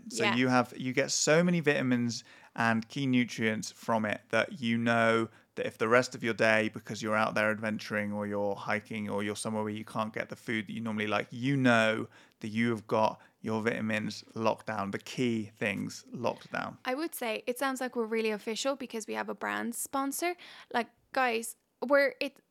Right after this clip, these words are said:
Speaker 2: we're not getting paid millions. I'll be really
Speaker 1: Oh my God,
Speaker 2: honest.
Speaker 1: no.
Speaker 2: But how it does help us is if you've heard of them before, or if this, uh,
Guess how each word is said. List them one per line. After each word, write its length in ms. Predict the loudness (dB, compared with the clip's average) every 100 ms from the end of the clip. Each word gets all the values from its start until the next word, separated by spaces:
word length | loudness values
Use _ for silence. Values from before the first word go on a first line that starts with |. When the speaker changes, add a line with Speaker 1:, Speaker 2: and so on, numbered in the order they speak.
| 0
Speaker 2:
we're 140 | 2
not 180 | 2 0
getting 180 | -2 -4
paid 240 | -6 -2
millions. 560 | -2 -2 -2 -4 -6 -8 0
I'll 240 | 4 4 2
be 140 | -2
really 260 | -4 -2 0
Speaker 1:
Oh 60 | 0
my 60 |
God, 100 | 0
Speaker 2:
honest. 280 | -2 -4 -6 -6
Speaker 1:
no. 200 | -6 -8 _ _
Speaker 2:
But 520 | 6 6 6 0 -4 -6 -10 -4
how 440 | 2 4 4 2 0
it 280 | -2 _
does 300 | 2 2 2
help 360 | 0 0 0 0
us 400 | 0 0 -2 -6 -4
is 180 | -4 -4
if 260 | -4 -4 -2
you've 120 | -6 -6
heard 360 | -4 0 0
of 120 | -2
them 120 | -4 -6
before, 420 | -6 -4 -4 -2
or 440 | 0 4 4 4 0
if 340 | 0 0 -6 -12 -18 -6
this, 400 | 0 0 0 -6 -10 -18 0
uh, 100 | 2